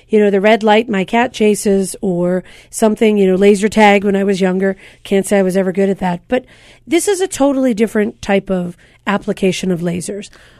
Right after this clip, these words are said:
What are lasers and what is it that they do?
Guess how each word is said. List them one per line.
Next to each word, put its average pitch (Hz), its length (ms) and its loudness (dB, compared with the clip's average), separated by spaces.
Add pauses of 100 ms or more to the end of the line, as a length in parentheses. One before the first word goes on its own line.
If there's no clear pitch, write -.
(220)
What 269 400 0
are 370 160 2
lasers 262 500 0
and 202 380 -2
what 269 160 0
is 285 160 -4
it 233 80 -2
that 208 140 -8
they 175 140 -2
do? 208 460 -8